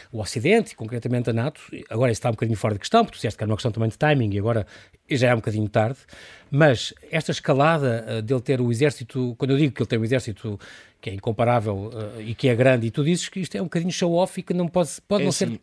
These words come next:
Speaker 1: tão como as pessoas
Speaker 2: É,
Speaker 1: pensam.
Speaker 2: é um bocadinho show-off, é verdade, e é, e é mesmo, ok?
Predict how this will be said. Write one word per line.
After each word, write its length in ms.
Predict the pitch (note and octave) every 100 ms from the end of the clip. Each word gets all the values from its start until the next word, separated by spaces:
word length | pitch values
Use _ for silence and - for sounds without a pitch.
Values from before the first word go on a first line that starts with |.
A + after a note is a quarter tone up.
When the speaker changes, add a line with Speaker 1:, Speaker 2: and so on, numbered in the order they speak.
| _
Speaker 1:
tão 420 | - G3+ G3+ G3+
como 220 | G3 F#3+ E3
as 60 |
pessoas 160 | - D#3
Speaker 2:
É, 20 |
Speaker 1:
pensam. 360 | - C3 E3+ D#3 - - -
Speaker 2:
é 120 | C#3+
um 60 | D3+
bocadinho 380 | - C#3+ C3+
show-off, 520 | C3 - A#2+ A#2 A#2 -
é 100 | A#2
verdade, 320 | A2+ A#2+ A#2+
e 120 | C3 C3
é, 40 |
e 140 | C3 C3
é 60 |
mesmo, 320 | B2+ A2 G#2+ A2
ok? 300 | - A#2